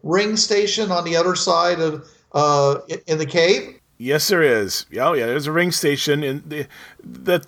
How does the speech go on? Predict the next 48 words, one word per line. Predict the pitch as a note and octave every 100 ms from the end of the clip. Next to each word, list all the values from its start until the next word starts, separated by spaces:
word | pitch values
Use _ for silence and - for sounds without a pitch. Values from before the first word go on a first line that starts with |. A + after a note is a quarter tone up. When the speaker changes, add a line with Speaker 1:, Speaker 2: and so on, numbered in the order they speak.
| -
Speaker 2:
that, | E3 D#3 D3+ D#3
well, | E3 D3+ D3+ C#3 - - -
it'd | E3 C#3+
be, | D#3 D3+
uh, | F3 D#3 C#3+ D3 A#2
spoilers | - - - A#3 B3+ G3 F3+ A3 - - - - -
for | - D3+
anyone | D#3+ D#3
who | C#3
plays | B2+ C#3+ B2+
the | B2+
adventure, | A2+ C3+ D3+ C3+ A#2+ A2+ - - -
the | F3
Romans | E3 D#3 C3+ G2+
knew | B2 C3+
about. | G#2+ F2 C2+ - - _ - _ -
But | C3+
Speaker 1:
Yeah, | C#3+ G#2+ - _ _ _ _ F3
even, | G#3 G#3
even | E3+ F#3+ F3
though | D#3+
the, | D3+ D3
the | C#3
book | C#3 F3+
says | - D#3+ C#3
there's | C3+ C3 -
four, | C#3 C3+ C3+
it, | C3 C#3
it |
was | C3 B2
a |
warp. | A#2+ A2+ F2 - _ _ -
So, | C3+ G#2 G2 -
anyways. | A#2+ G2 - - -
Speaker 2:
I | E3+
f-, | F3 -
I | F3 F#3
figure | D#3+ G#3 G3
a, | D#3
wa-, | C#3+ D#3 F3+
a, | D#3+ D#3+
a, | C#3+ F3
a | D#3
ring | B2+ D3 E3+
station | - D#3+ - C3+
makes | B2 -
more | B2+ A#2
sense. | G#2 A#2 G2 F2+ - -